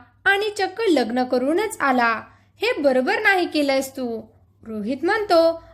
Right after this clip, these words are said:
"अरे यार, सगळं घाईघाईत झालंय. मुलगी पाहायला गेलो होतो, परंतु सगळं जमून आलंय आणि मगच लग्न केलंय."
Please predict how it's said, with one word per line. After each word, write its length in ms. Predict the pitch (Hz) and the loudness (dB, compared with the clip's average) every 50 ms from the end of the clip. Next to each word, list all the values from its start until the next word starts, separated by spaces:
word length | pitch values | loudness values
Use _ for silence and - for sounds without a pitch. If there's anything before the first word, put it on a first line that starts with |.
| - - - | -20 -8 -2
"अरे 220 | - 269 262 320 381 | 0 2 4 4 4
यार, 340 | 392 359 320 294 285 285 294 294 - _ _ - | 4 4 4 2 0 -2 -6 -10 -14 _ _ -10
सगळं 360 | - 415 415 440 508 523 359 | -8 -6 -4 -4 -4 -2 -2
घाईघाईत 500 | 311 277 285 269 277 262 349 320 339 330 | -2 0 0 0 0 2 2 2 2 2
झालंय. 500 | 320 381 381 311 285 277 262 247 240 240 - - _ _ _ _ | 2 0 0 2 2 2 0 0 -2 -4 -8 -14 _ _ _ _
मुलगी 340 | - 220 214 208 202 208 277 | -10 -8 -8 -8 -6 -6 -6
पाहायला 340 | 277 294 285 294 294 330 359 | -4 -2 -2 0 2 2 2
गेलो 320 | 294 247 240 233 247 277 | 2 0 0 2 2 2
होतो, 560 | 339 392 415 415 403 381 370 370 370 370 370 - - - - - | 2 2 0 0 0 2 2 2 2 0 -4 -12 -20 -20 -8 -4
परंतु 340 | 415 440 453 453 403 403 466 480 466 | -2 0 0 0 0 2 2 2 2
सगळं 360 | 466 453 370 427 466 440 349 | 0 0 0 2 2 0 2
जमून 360 | 277 285 269 254 262 277 277 | 4 4 4 4 2 2 2
आलंय 400 | 269 262 254 254 240 240 240 233 233 - - - _ _ | 2 2 2 2 2 0 0 -2 -8 -14 -20 -20 _ _
आणि 260 | - 254 254 254 254 247 | -2 0 2 2 2 0
मगच 460 | 247 247 233 - 247 339 440 - - | 0 -2 -2 0 2 2 2 2 0
लग्न 320 | - 381 392 339 349 349 320 | 0 0 2 2 0 0 0
केलंय." 500 | 311 - 285 262 247 240 233 226 220 | 0 -2 -2 0 0 0 0 0 -2